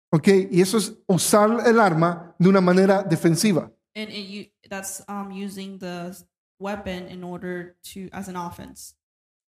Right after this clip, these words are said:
Speaker 1: So, no solamente la espada de Dios es una manera de ataque,
Speaker 2: So not only is the sword a way of attack,
Speaker 1: pero también es defensiva.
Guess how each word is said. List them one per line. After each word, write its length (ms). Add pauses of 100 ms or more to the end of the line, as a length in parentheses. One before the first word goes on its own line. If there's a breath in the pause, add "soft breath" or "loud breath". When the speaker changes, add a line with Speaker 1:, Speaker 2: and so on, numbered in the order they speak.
(180)
Speaker 1:
So, 80
no 100
solamente 440
la 80
espada 380
de 60
Dios 220
es 80
una 180
manera 640 (560)
de 140
ataque, 680 (460)
Speaker 2:
So 60
not 340
only 220
is 80
the 80
sword 500
a 540
way 300
of 200
attack, 540 (320)
Speaker 1:
pero 140
también 280
es 60
defensiva. 600